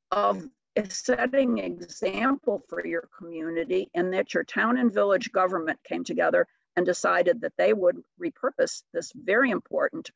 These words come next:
Queen Anne style mansion as the government center. Downtown Nunde is one of the few communities that still has a remnant of its original village square. While many of our first settlers in Western New York came from New England,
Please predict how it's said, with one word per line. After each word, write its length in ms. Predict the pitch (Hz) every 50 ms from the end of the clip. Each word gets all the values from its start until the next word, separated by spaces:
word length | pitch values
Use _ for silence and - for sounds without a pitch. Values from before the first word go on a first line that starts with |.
| _ _
Queen 260 | _ - 214 202 185
Anne 160 | 180 175 180
style 400 | 180 - - 165 156 160 156 151
mansion 420 | 151 165 165 185 - - 175 180 - _ _ _ _ _ -
as 240 | - 190 196 202 240
the 120 | - 202
government 420 | 170 - 202 180 190 165 131 - -
center. 440 | - - - 131 110 - - - - _ _ _ _ _ _ _ _ _ _ _ _ _ _ _ _ _ _ _ _ _ _ _ _ _ _ _ _ _ _ _ _ _ _ _ _ _ -
Downtown 720 | 196 208 240 277 320 311 - 254 226 214 208 214 220 - - 180
Nunde 640 | 180 180 185 185 175 180 180 175 180 196 214 - - _ _ _ _ -
is 160 | - 185 - 196
one 160 | 220 240 277
of 80 | 269
the 80 | 269 262
few 200 | - - 262 262
communities 600 | - - 233 214 214 233 233 202 190 170 170 -
that 160 | - 170 - -
still 300 | - - - 208 208 220
has 260 | 220 190 196 185 190
a 60 | 175
remnant 360 | 180 196 220 214 170 165 - _
of 160 | - 180 196 220
its 180 | 240 - -
original 680 | 226 202 196 202 226 240 214 220 190 180 175 180 180 208 _ _ _ _ _ _ _ _ _ _ _ _ _ _ _ _ _ _ _ _ _ 165
village 340 | 160 185 202 190 180 180 -
square. 720 | - - - - - 190 202 190 190 175 139 90 - - _ _ _ _ _ _ _ -
While 180 | 190 196 196
many 240 | 214 226 240 262 262
of 100 | 262 226
our 140 | 226 208 196
first 320 | - 220 208 208 - -
settlers 500 | - 208 214 214 226 220 202 196 190 -
in 140 | 190 180 175
Western 400 | 170 175 180 - - 180 175 170
New 80 | 170 170
York 240 | 170 170 160 -
came 240 | - - 185 190 190
from 220 | - - 175 170 165
New 180 | 165 170 175
England, 440 | 202 214 233 220 180 170 170 175